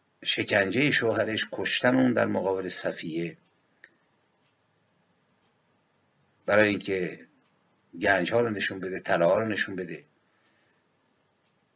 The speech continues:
و می‌کشنش، زیر شکنجه و گردنش رو می‌زنن و خاتم النبیین، آن سرور جهانیان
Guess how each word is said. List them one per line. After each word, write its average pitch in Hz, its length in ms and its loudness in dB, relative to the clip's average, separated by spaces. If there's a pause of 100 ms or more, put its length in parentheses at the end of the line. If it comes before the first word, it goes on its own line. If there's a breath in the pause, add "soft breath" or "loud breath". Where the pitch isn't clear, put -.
(320)
و 110 80 4
می‌کشنش، 120 600 2
زیر 117 180 -2
شکنجه 101 340 -2
و 113 40 -2
گردنش 95 440 2
رو 110 60 -2
می‌زنن 127 480 -2
و 95 280 0 (880)
خاتم 127 420 0
النبیین، 98 600 -4
آن 107 180 -4
سرور 98 540 0
جهانیان 95 680 -2